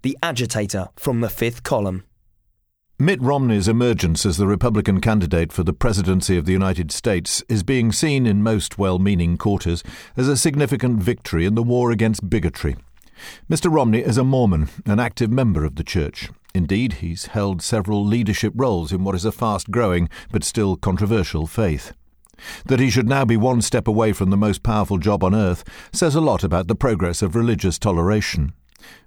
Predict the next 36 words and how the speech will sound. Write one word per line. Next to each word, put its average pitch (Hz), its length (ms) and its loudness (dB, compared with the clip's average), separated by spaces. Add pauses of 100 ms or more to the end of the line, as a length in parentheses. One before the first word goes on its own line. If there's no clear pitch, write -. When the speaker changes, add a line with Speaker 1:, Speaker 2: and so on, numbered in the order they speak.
Speaker 2:
but 139 140 0
not, 135 200 0
perhaps, 78 400 -4 (200)
about 92 240 0
the 90 80 -2
qualities 87 480 -2
required 92 480 -2
by 90 160 0
high 95 280 0
office. 92 440 -4 (1160)
As 123 120 2
a 147 60 4
practicing 139 520 2
Mormon, 117 460 2
Mister 131 240 -2
Romney 131 320 2
believes 98 380 2
that 110 140 0
nearly 123 200 2
two 143 220 0
hundred 107 260 2
years 104 220 2
ago, 80 280 0 (360)
a 113 80 0
convicted 123 500 0
American 113 400 2
fraudster 92 640 -2
called 92 280 0
Joseph 101 400 0
Smith 117 440 -2 (220)
was 123 200 2
visited 120 480 0
by 117 140 2
the 104 200 -2
angel 131 380 2
Moroni, 120 720 2